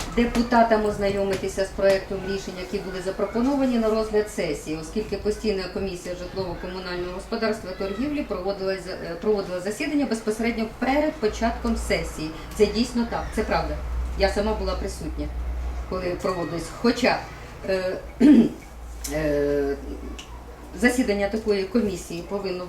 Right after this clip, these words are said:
бути не пізніше, ніж це, е, мінімум три дні, а взагалі-то десять днів. Е, далі, з-, не пізніше за двадцять днів селищна рада була нада-, е, повинна була надати проекти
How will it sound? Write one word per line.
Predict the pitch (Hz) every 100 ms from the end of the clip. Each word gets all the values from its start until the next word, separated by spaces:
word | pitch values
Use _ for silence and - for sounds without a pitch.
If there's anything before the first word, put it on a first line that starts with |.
| 175
бути | 170 170 170
не | 185 208 247
пізніше, | 233 214 208 180 202 190 175 - 165 147 - - - - - - - -
ніж | 196 220 180 - - - - - - - - - -
це, | 196 - - -
е, | 170 165 165 160 156 151 143 151
мінімум | 233 214 185 175 -
три | 190
дні, | 160 151 165
а |
взагалі-то | 170 196 180 175
десять | 165 165 - 208
днів. | 294 - - - - - - - -
Е, | 185 185 175
далі, | 220 202 156 - 170 165
з-, | 202 190
не | 208
пізніше | 226 269 277 269
за | 233 254
двадцять | 240 262 254 254 202
днів | 226 285 240 - - - - -
селищна | - 254 254 233 247
рада | 269 226
була | 202 208 233
нада-, | 214 214 240 233 - -
е, | 180 170 165
повинна | 208 226 226 190
була | 196 196
надати | 202 208 202 - 175 - -
проекти | - 254 - 277 240 - 196